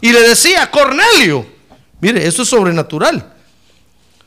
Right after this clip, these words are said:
Mirándolo fija-, fijamente y ate-, y Cornelio dice, perdón, mirándolo fijamente y atemorizado,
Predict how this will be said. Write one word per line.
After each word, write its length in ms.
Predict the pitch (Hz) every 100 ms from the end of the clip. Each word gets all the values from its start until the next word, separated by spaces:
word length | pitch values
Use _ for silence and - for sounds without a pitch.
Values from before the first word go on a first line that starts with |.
| _ _ _
Mirándolo 640 | 143 175 269 415 392 339 233
fija-, 640 | 359 381 339 285 285 -
fijamente 1300 | - 403 392 294 320 330 302 - 185 - - _ _
y 180 | 196 202
ate-, 240 | 196 214
y 140 | 214 202
Cornelio 580 | 196 196 262 466 370 226
dice, 240 | 214 202
perdón, 360 | 180 175 233 190
mirándolo 800 | 185 226 359 370 240 185 175
fijamente 760 | 151 - 311 262 226 269 247 196
y 60 | 165
atemorizado, 1080 | 151 170 160 156 151 - 302 370 277 -